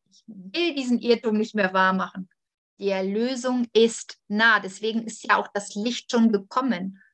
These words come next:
Wir sehen's nur nicht im Irrtum. Danke, dass ich mich belehren lassen darf und ich will mich belehren lassen. Es ist so schön. Danke. Danke. Also wir werden hier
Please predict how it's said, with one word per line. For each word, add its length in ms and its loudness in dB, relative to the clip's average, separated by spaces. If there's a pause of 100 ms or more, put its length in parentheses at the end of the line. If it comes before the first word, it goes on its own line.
(380)
Wir 140 -2
sehen's 400 -6
nur 160 2
nicht 200 -2
im 160 0
Irrtum. 540 -4 (380)
Danke, 420 0
dass 180 -4
ich 140 -8
mich 200 -6
belehren 440 2
lassen 320 -4
darf 260 -2
und 140 0
ich 160 -4
will 140 6
mich 200 0
belehren 440 0
lassen. 480 -8 (480)
Es 160 -20
ist 320 -20
so 440 -2 (140)
schön. 480 -2
Danke. 580 0 (960)
Danke. 320 -2
Also 260 -4
wir 200 0
werden 360 4
hier 380 0